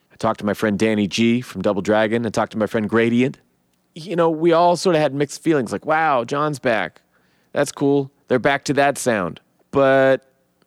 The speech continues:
it was not quite hitting, and I liked it more and more each time that I heard it. And I liked it even more again when I heard the interviews, because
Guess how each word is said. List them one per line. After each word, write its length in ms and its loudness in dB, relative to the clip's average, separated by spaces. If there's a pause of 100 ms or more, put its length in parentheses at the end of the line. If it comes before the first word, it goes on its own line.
(140)
it 140 -2
was 760 -2
not 380 -2
quite 260 0
hitting, 240 0
and 120 0
I 80 2
liked 340 2
it 80 2
more 300 2
and 80 -2
more 320 0 (100)
each 260 -4
time 320 -4
that 120 -2
I 100 -2
heard 220 2
it. 80 -10 (1000)
And 100 -2
I 60 2
liked 320 2
it 100 2
even 240 2
more 220 2
again 460 0 (400)
when 160 0
I 100 2
heard 180 2
the 160 4
interviews, 540 -4 (480)
because 480 0